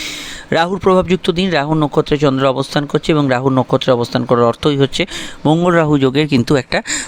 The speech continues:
প্রচ্ছন্ন প্রভাব কাজ করা। প্রথমেই বলবো, মাথা ঠান্ডা রেখে চলার পরামর্শ দেবো। যে কোনো বিষয়ে কিন্তু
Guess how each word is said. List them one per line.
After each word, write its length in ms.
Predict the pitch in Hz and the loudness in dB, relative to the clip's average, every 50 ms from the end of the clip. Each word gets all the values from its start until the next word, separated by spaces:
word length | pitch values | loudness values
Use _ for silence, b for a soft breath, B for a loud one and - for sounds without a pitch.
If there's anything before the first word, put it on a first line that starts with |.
| B - | B 2
প্রচ্ছন্ন 420 | 156 156 - - - 175 165 175 | 2 2 2 0 -4 -2 -2 -2
প্রভাব 340 | 165 - 143 127 117 143 135 - | 0 0 2 2 2 0 -2 -4
কাজ 220 | - 107 107 - - | -4 -2 -2 -2 -2
করা। 180 | - 95 - - - - - | -2 -2 -4 -4 -6 -6 0
প্রথমেই 340 | - 151 147 165 170 185 180 | 0 0 2 2 0 0 2
বলবো, 260 | 156 160 156 160 196 | 2 2 2 2 2
মাথা 280 | 180 151 139 135 - 139 | 2 2 0 -2 -2 -4
ঠান্ডা 320 | - 143 131 131 135 135 | -2 -2 -2 0 0 -2
রেখে 200 | 135 139 139 143 | -2 -2 -2 -2
চলার 260 | - - 131 123 123 | 0 0 0 0 -2
পরামর্শ 460 | 123 - 131 120 117 117 120 - - 139 | -2 -2 -2 -2 0 0 -2 0 0 0
দেবো। 240 | 131 143 143 175 | 0 2 0 0
যে 120 | 160 147 135 | 0 0 0
কোনো 220 | - 147 151 147 | 0 0 0 0
বিষয়ে 300 | 139 135 120 - 143 143 | 0 0 2 2 2 2
কিন্তু 280 | 139 139 139 135 175 | 2 -2 0 2 0